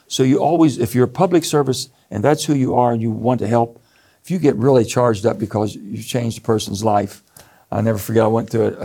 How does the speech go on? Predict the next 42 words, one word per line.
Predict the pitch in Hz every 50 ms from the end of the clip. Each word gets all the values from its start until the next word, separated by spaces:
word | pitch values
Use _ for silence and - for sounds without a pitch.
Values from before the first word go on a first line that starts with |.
| 104
a, | 95 -
a |
drive, | 104 95 113 117 117 98 -
a, | 107 101 - 107
a | 104
McDonald's | 98 101 101 101 117 113 117 113 107
drive-in | 113 120 120 113 113 110
when | 110 107
I | 110
was | 110 104 98
governor | 98 127 135 123 123 113 107
one | 104 101 98
time. | - - 95 92 85 95 - _ _ _ _ _ _ _ _ -
And | 120
there | 135 139
was | 127 113
a | 110
little | 110 110 107 104
lady | 104 107 104 101 101
there, | 95 104 98 98
and | 98 101 - - - -
God | 107 110 110 107 98
bless | 104 98 98 - -
her, | 104 104
and, | 101 101 101 101
and | 101 101 98
she | - - 113
had, | 104 101 107 107 98 - -
she, | - - -
you | - - 113
could | 104 110 95
tell | - 110 101
she's | 95 101 98
had | 98 104 98
a | 98
hard | 98 101 98 98
life. | 98 98 98 104 101 - - _ _ _ _ _ _ _ _ _ _ _
And | - 113 110 110 107 104 104
she | - - 110
says, | 101 - 104 95 90 -
"Are | - - - - - 113
you," | 127 - - -